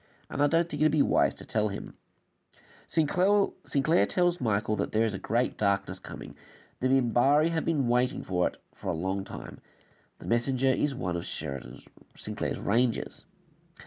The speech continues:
Some are Minbari, and some are humans. That's a big deal in its own right. They work together to prepare for the fight ahead.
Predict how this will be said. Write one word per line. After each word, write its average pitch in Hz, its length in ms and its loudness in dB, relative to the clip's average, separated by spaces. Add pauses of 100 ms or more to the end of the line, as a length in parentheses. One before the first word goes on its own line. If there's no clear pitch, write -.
Some - 220 -4
are 123 80 4
Minbari, 165 640 2 (140)
and - 120 -10
some - 160 -2
are 127 60 0
humans. 127 460 -2 (320)
That's - 220 2
a 202 40 0
big 143 160 2
deal 82 220 2
in 62 80 -2
its - 160 -4
own 127 160 4
right. - 340 -8 (840)
They 104 140 2
work 147 280 2
together 135 340 2
to - 100 -8
prepare 117 380 -2
for 127 120 -4
the 95 80 -8
fight 101 320 0
ahead. 101 360 -8